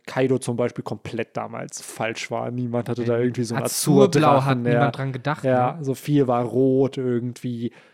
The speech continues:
Speaker 1: So,
Speaker 2: Ja.
Speaker 1: und da finde ich es halt schon krass, wenn so die Fandom da schon richtig kolorieren kann. Aber wahrscheinlich hier, These, die haben sich einfach an Yamatos Haaren orientiert, da hattest du den
Speaker 2: Mhm.
Speaker 1: Color-Theme schon und dann hast du halt diese Farben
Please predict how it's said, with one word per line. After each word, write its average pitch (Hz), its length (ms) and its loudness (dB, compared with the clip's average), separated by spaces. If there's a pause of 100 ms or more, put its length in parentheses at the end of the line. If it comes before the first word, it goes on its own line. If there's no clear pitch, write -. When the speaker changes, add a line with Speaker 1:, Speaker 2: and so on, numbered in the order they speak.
(160)
Speaker 1:
So, 120 260 0
Speaker 2:
Ja. 120 80 -2
Speaker 1:
und 123 180 -2
da 151 240 2
finde 170 180 0
ich 151 60 -2
es - 40 -8
halt 143 120 0
schon 147 180 -2
krass, 147 320 -2
wenn 127 180 -4
so 120 120 -6
die 117 140 -6
Fandom 135 520 -6
da 123 220 0
schon 143 180 -8
richtig 135 400 -6
kolorieren 139 540 -2
kann. 113 140 -8
Aber 117 200 -4
wahrscheinlich 147 560 0
hier, 143 380 0 (500)
These, 127 440 2 (380)
die 123 80 0
haben 120 80 -2
sich 120 120 -2
einfach 120 220 -6
an 117 80 -8
Yamatos 120 460 -6
Haaren 127 260 -2
orientiert, 127 640 -2
da 113 100 -2
hattest 120 280 -4
du 127 40 0
den 123 140 0
Speaker 2:
Mhm. 123 40 -2
Speaker 1:
Color-Theme 127 580 0
schon 123 320 -2
und 120 80 -4
dann 120 160 -2
hast 123 200 -4
du 131 60 0
halt 110 140 -2
diese 120 200 -2
Farben 113 600 -4